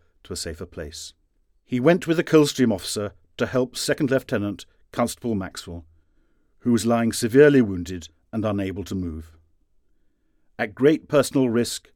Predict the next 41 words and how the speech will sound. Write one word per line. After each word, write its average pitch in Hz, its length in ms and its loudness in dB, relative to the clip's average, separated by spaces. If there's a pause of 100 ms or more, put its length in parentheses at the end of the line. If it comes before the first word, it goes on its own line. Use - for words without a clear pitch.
(400)
they 110 100 -2
got 135 240 2
him 135 120 6
into 160 260 -2
his 131 160 -4
shoes 98 560 -8 (400)
and 110 140 -6
out 98 180 -2
of 95 80 -8
the 113 100 -4
house. - 460 -4 (640)
MacDonald 131 540 2
then 131 180 2
put 131 160 -4
his 123 160 -2
arm 113 560 0
round 110 420 -2
Constable 113 380 -6
Maxwell 104 440 -8 (380)
and 110 100 -4
dragged 120 300 0
him 110 160 0
down 127 240 4
the 120 80 4
road 101 380 -2 (340)
under 98 220 -6
a 101 40 -6
heavy 127 320 -2
shell 113 400 -2
and 104 160 -10
rifle 98 320 -8
fire, 87 380 -10 (580)
making 113 280 -6
full 147 260 4
use 107 400 -4
of 98 180 -10
what 110 200 -4
little 117 240 -6
cover 101 280 -8
there 92 160 -8
was, 85 480 -12